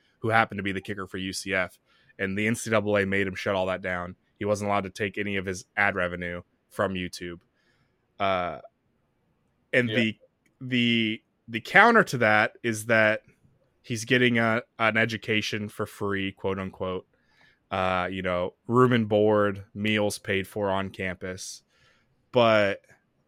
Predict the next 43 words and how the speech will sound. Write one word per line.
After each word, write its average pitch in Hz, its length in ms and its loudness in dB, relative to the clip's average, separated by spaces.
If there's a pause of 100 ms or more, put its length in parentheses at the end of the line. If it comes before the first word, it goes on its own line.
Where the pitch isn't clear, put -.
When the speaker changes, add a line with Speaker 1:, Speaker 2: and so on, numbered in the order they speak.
(1500)
Speaker 1:
what 127 160 4
I 147 160 8
like 175 240 6
to, 135 280 2
one 143 360 4
of 180 100 4
the 165 100 4
examples 147 440 2
I 127 160 4
heard 98 400 -2
to, 104 220 0 (100)
to 113 100 -4
counter 156 460 4
that 110 200 4
counter, 101 520 -6 (320)
this 127 120 -2
is 131 100 -4
such 131 180 2
a, 107 180 2 (400)
<laughs> - 400 -8
a 123 100 0
weird 113 240 2
way 107 200 6
of 104 100 -2
framing 104 400 0
it, 92 160 -6 (480)
is 156 120 4
that 160 140 8
if 147 100 4
you're 196 100 10
going 233 220 8
to 185 60 -2
school 196 300 2
on 160 140 6
a 120 40 -2
creative 127 420 0
writing 120 300 4
scholarship, 190 720 0
the - 80 -8
school's 151 300 0
paying 143 300 4
for 147 160 0
your 139 300 2